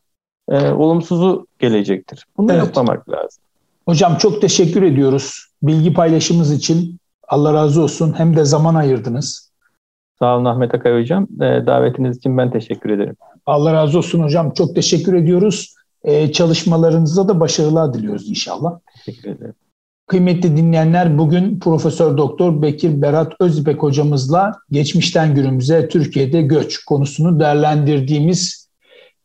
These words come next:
Speaker 2: programın sonuna gelmiş bulunmaktayız. Efendim, kaçıran veya tekrar dinlemek isteyen dinleyicilerimiz için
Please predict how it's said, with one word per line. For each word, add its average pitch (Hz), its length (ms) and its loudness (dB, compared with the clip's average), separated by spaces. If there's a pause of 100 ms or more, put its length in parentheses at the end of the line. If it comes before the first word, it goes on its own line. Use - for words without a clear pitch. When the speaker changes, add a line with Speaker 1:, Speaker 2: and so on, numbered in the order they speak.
Speaker 2:
programın 170 520 2
sonuna 160 380 0
gelmiş 151 420 0
bulunmaktayız. 147 920 -2 (460)
Efendim, 202 400 2
kaçıran 202 480 0
veya 202 240 2
tekrar 185 420 0
dinlemek 175 420 0
isteyen 196 520 0
dinleyicilerimiz 175 760 2
için 214 420 -2